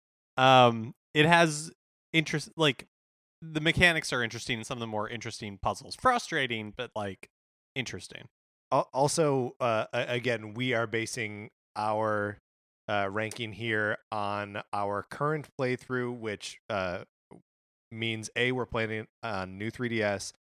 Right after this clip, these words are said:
Speaker 2: and that we are coming at it from a place of having played this, this
Speaker 1: Yeah,
Speaker 2: game before.
Speaker 1: absolutely. And the three D S makes a-, so many, the three D S version makes so many, uh, like, quality of life improvements.
Speaker 2: Yeah.
Speaker 1: Uh,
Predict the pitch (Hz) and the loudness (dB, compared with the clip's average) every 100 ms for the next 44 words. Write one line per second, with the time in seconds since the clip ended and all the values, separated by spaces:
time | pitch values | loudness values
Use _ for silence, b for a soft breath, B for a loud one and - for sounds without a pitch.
0 | _ 110 104 101 104 - 104 101 104 98 | _ -2 -2 -2 -6 -4 -4 -2 -2 -2
1 | 92 - 113 107 101 107 107 101 98 104 | -2 -6 -8 -6 -8 -8 -6 -4 -4 -6
2 | - 113 101 95 95 113 98 - 107 95 | -8 -4 -2 -2 -6 -8 -10 -8 -10 -10
3 | - 98 95 87 107 98 - 90 - _ | -8 -8 -8 -8 -6 -6 -6 -14 -14 _
4 | - 120 127 101 90 151 135 - 113 92 | -8 6 8 8 6 6 6 6 0 0
5 | 95 131 151 156 196 180 160 - 139 - | 0 0 4 4 4 4 4 2 -4 -4
6 | 131 - - - 151 143 139 127 123 113 | -10 -8 -6 2 8 8 8 2 2 0
7 | 110 165 139 - 180 147 127 123 110 107 | 0 -4 -10 -4 0 0 0 -2 -2 -2
8 | 104 - 117 107 101 98 95 107 120 104 | -2 0 2 2 -2 -4 -6 -8 -2 -2
9 | 90 90 - 101 - _ _ _ - 113 | -2 -6 -6 -6 -6 _ _ _ 0 2
10 | 104 104 104 92 95 107 143 135 160 151 | 4 2 0 -4 -10 -6 -6 -4 -4 -2
11 | 156 151 104 104 80 - _ _ _ 123 | -4 -4 -4 -2 -2 -6 _ _ _ 2
12 | 117 107 101 | 6 6 4